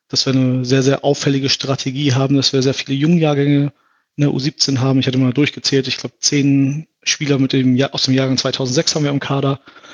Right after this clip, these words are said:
Ähm, das heißt, die auch noch in der nächsten Saison spielberechtigt sind, in der U siebzehn zu spielen. Ähm, das war in den vergangenen Jahren häufig, oder häufiger mal der Fall, dass das deutlich weniger Spieler waren. Ähm, ja, ansonsten ist das ein ganz gut besetzter Kader. Wenn wir nachher noch mal zur U neunzehn kommen,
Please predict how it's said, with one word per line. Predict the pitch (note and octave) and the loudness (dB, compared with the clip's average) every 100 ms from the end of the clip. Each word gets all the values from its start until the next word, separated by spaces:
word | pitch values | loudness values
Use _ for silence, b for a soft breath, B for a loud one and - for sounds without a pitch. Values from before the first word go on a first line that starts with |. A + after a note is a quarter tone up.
| B | B
Ähm, | C#3+ B2 B2 | -2 0 0
das | A#2+ | -2
heißt, | C3+ - | -2 0
die | C#3 | -2
auch | - | -2
noch | B2+ B2 | -4 -2
in | |
der | B2+ | 0
nächsten | B2+ C#3 - B2+ | 2 2 2 0
Saison | C3 C3 | 2 -2
spielberechtigt | - C3 B2+ - C3 - | -2 -2 -2 -4 -6 0
sind, | C3 B2+ - | 0 0 0
in | |
der | C3 | 0
U | C3 | 0
siebzehn | D3 - C#3 | -2 -2 -2
zu | - B2+ | 0 -2
spielen. | - E3 D#3+ D#3+ b b b b b | 0 0 0 -4 b b b b b
Ähm, | C#3+ B2+ B2 B2 - | 0 2 2 0 -2
das | B2 C3 | -2 0
war | B2+ | 2
in | B2+ | 2
den | B2+ | 2
vergangenen | C3 C3 C3 C3 B2+ | 0 2 2 4 4
Jahren | B2+ B2 B2 A#2 _ _ _ _ | 2 2 0 -2 _ _ _ _
häufig, | C#3 C3 - | -2 -2 -2
oder | D3+ B2 A#2+ - - | 0 2 0 -2 -2
häufiger | C#3 C3+ | 0 2
mal | C3 B2 | 2 2
der | |
Fall, | - B2+ | 0 0
dass | A#2+ - | 0 0
das | A#2+ - _ | 0 -2 _
deutlich | A#2+ G#2+ G#2+ | -6 -4 -2
weniger | A#2 A#2+ G#2+ | 0 2 0
Spieler | - A2+ G#2+ | -4 -10 -10
waren. | A2 G#2+ G#2+ B B B B B _ | -10 -12 -12 B B B B B _
Ähm, | C#3 B2 B2 B2 A#2+ A2 _ _ _ _ _ _ - | 0 2 4 4 2 -2 _ _ _ _ _ _ -6
ja, | C#3 | -2
ansonsten | C#3+ D#3+ F3 | 2 2 2
ist | E3+ | 0
das | D3+ D#3+ | 0 2
ein | D3+ D3 C3+ | 2 0 0
ganz | D#3 D3+ | 0 0
gut | - G3 - | -2 -4 0
besetzter | D3 D#3+ - C#3 | 0 0 0 -2
Kader. | D#3 E3+ D#3+ | 0 2 2
Wenn | D3 | 2
wir | C#3+ | 0
nachher | C3+ D#3 | 2 0
noch | D3+ - | 0 0
mal | C#3+ C3 | 0 2
zur | C#3+ | 0
U | C#3+ | 2
neunzehn | E3+ E3+ D#3 | 2 2 -2
kommen, | C3+ D#3 D3+ | 0 0 0